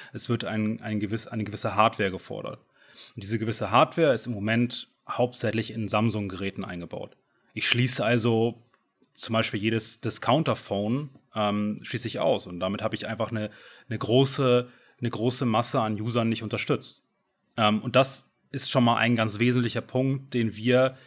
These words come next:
sowohl jetzt in dieser Hardware-Kompatibilität als auch in der Nutzerfreundlichkeit in dem Sinne, versteht ein Nutzer das? Weil das nächste Problem ist ja,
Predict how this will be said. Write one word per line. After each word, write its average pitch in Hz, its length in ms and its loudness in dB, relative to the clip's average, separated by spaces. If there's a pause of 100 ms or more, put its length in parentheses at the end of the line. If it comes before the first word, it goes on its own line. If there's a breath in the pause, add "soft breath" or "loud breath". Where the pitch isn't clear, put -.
(720 soft breath)
sowohl 131 360 6
jetzt 160 240 0
in 139 100 0
dieser 113 300 -2
Hardware-Kompatibilität 160 1400 -2 (240)
als 120 340 6
auch 127 400 0
in 117 240 2
der 107 460 4 (1000)
Nutzerfreundlichkeit 135 880 0
in 117 120 -2
dem 131 180 2
Sinne, 123 200 -2
versteht - 560 -2
ein 98 120 -6
Nutzer 92 280 -10
das? 80 200 -10
Weil 101 120 4
das 101 160 -2
nächste 160 320 0
Problem 165 460 -4
ist 165 200 -8
ja, 185 260 0